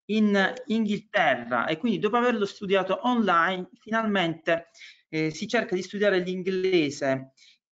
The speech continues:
laddove l'hanno inventato, cioè in Inghilterra, in maniera tale che poi quando si arriva in Polonia si arriva belli carburati per le lezioni tematiche del banking. Quindi prima trasferta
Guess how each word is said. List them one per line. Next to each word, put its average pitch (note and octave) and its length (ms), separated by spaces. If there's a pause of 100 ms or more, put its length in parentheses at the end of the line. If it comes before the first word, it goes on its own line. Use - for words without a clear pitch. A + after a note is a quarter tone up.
(120)
laddove G#3 360
l'hanno E3+ 220
inventato, D3+ 760
cioè C#3+ 240 (400)
in F#3 180
Inghilterra, G#3 1120 (360)
in G3+ 120
maniera C4+ 340
tale F#3 280
che G#3+ 120
poi G#3 140
quando G3+ 220
si G3 100
arriva G3+ 400
in A#3 240
Polonia F3+ 640
si F3+ 160
arriva G3+ 260
belli G3 360
carburati F3+ 1080
per F#3+ 140
le G#3 120
lezioni A3 480
tematiche F3 680
del D#3 680
banking. A#2+ 1040 (260)
Quindi A3 320
prima C4+ 220
trasferta A#3+ 920